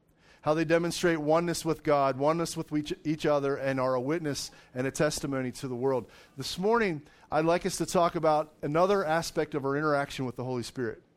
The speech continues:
And in my opinion, this can speak even louder than spiritual gifts in the world around us.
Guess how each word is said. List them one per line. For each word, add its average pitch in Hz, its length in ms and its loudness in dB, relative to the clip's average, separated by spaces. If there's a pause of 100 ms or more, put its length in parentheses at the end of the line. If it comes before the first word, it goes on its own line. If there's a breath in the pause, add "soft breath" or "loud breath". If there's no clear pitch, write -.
(880 soft breath)
And 147 260 0 (220)
in 160 160 0
my 214 220 4
opinion, 147 600 -2 (880 soft breath)
this 190 640 0 (1700)
can 185 180 -2
speak 185 360 -6
even 175 340 0
louder 160 420 4
than 143 160 -2
spiritual 151 360 -4
gifts 139 520 -6
in 135 100 -8
the 135 80 -2
world 139 180 2
around 123 320 0
us. - 280 -14